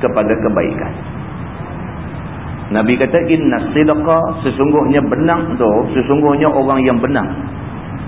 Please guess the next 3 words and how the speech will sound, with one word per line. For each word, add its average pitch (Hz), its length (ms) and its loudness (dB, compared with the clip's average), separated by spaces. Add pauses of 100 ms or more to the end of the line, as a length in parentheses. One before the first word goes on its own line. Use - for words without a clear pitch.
(920)
yahdi 135 800 4
ilal 107 240 2
bir, 117 200 4